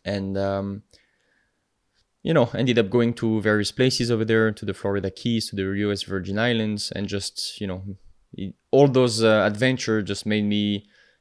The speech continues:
um, like, very confident that I made the right decision and that that was, uh, the path for me.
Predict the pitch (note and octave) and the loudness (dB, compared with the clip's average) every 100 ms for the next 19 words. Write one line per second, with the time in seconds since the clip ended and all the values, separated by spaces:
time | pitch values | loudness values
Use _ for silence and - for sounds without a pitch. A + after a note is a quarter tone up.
0 | _ - F#2+ F#2+ F#2+ F#2 F2+ F2+ F2+ F#2 | _ -6 -2 0 0 0 -2 -6 -8 -8
1 | F2+ E2 - _ _ _ - G2 G2 G2 | -10 -12 -16 _ _ _ -2 0 0 2
2 | A2+ A2+ C3 B2+ A#2 G#2 G2+ F#2+ - G2+ | 2 4 2 0 -2 -2 -2 -4 -4 -2
3 | A2 A2 G2+ F#2+ G2+ G2+ G2+ - G#2+ G#2+ | -2 -2 -2 0 -2 -2 -6 -4 -2 -4
4 | F#2+ G2 G2 G2 _ G#2 G#2+ G2+ F#2+ - | -6 -6 -6 -8 _ -2 0 0 -4 -6
5 | - - - G2+ G2+ G#2 G2+ - _ _ | -10 -14 -10 -8 -2 -2 -4 -10 _ _
6 | - G#2 C3 | -4 -4 -4